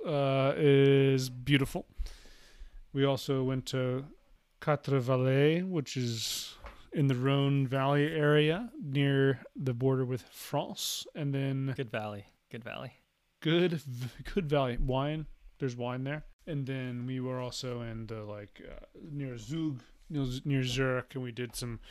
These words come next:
Speaker 1: skiing there.
Speaker 2: That's pretty epic.
Speaker 1: Yeah, a few key takeaways. One is they love glaciers in Switzerland. Big glacier people. I'm also now a fan of the glacier. Lots of skiing on glaciers. Uh,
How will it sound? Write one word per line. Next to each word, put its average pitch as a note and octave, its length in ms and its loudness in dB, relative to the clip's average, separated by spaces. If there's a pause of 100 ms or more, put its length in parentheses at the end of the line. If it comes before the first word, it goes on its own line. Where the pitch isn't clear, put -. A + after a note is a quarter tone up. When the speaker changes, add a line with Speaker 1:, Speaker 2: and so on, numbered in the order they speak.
(200)
Speaker 1:
skiing B2 440 4
there. A2+ 280 0 (460)
Speaker 2:
That's B2 220 -6
pretty G3 200 0
epic. A2+ 360 -2 (100)
Speaker 1:
Yeah, E3+ 120 8
a - 20 0
few E3+ 160 4
key F#3+ 140 -2
takeaways. B2 480 2
One C#3 200 2
is C3+ 260 2 (720)
they C#3+ 100 8
love E3 280 6
glaciers C#3 680 4 (320)
in C#3 100 2
Switzerland. C#3 720 2 (240)
Big C#3+ 160 4
glacier C3 380 2
people. B2 440 -2 (200)
I'm C#3 180 4
also C3+ 320 2
now B2 320 -4
a A#2 40 -6
fan A#2 300 -4
of A#2+ 140 -10
the C#3+ 80 -8
glacier. B2+ 500 -6 (120)
Lots C3 260 2
of C#3+ 100 0
skiing D3 420 4
on C3 280 2
glaciers. C3+ 720 0 (200)
Uh, A2+ 360 -2